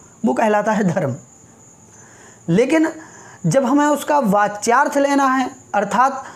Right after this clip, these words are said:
वचनों के माध्यम से उसका अर्थ कहना है,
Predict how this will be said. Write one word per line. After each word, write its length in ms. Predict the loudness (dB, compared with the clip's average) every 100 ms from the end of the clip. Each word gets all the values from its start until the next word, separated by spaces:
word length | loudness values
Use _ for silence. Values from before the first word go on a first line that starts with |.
| -20 -20 -20 -20 -20 -20 -20 -20 -20 -10 -2 0 0 -6 -4 0
वचनों 520 | 0 0 2 2 2
के 160 | 2
माध्यम 560 | 2 2 2 2 2 0
से 160 | 0 0
उसका 380 | 0 -2 -2
अर्थ 360 | 0 2 0 -2
कहना 500 | -2 -2 2 2 2
है, 380 | 0 -4 -10